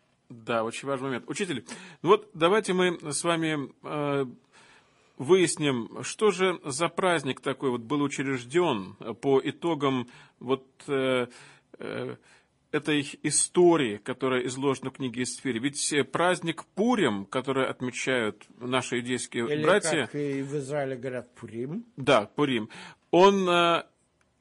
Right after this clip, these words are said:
Speaker 1: очень сильно отличается от любого другого еврейского праздника. Отличается от Песаха,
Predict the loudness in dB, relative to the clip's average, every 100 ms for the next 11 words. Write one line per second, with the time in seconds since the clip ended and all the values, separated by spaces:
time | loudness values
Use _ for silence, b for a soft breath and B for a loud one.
0 | _ _ _ 8 10 10 6 0 0 0
1 | 2 0 2 0 0 -4 -2 -4 -2 2
2 | 4 4 2 -2 -2 -4 0 0 6 6
3 | 6 2 -2 0 0 2 2 2 0 -2
4 | -4 4 4 4 0 -2 0 0 4 4
5 | 2 2 4 4 0 _ 4 4 4 0
6 | -2 0 0